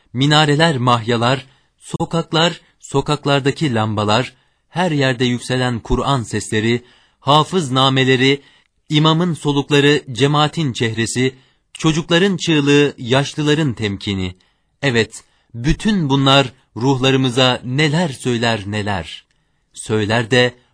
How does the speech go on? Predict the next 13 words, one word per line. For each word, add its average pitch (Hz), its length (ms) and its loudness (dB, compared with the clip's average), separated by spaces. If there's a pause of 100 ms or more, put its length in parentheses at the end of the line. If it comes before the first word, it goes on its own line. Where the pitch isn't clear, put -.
(140)
o 139 140 0
harfsiz, 131 760 -4 (300)
kelimesiz 147 680 0
beyanlarıyla 120 840 0 (260)
gönüllerimize 110 960 -2 (320)
türlü 143 440 -4
türlü 101 360 -6
ziyafetler 95 720 -8
çekerler. 80 720 -14 (640)
Hemen 113 380 -2
her 107 300 0
Ramazan, 101 560 -4 (420)
arzuları 117 760 0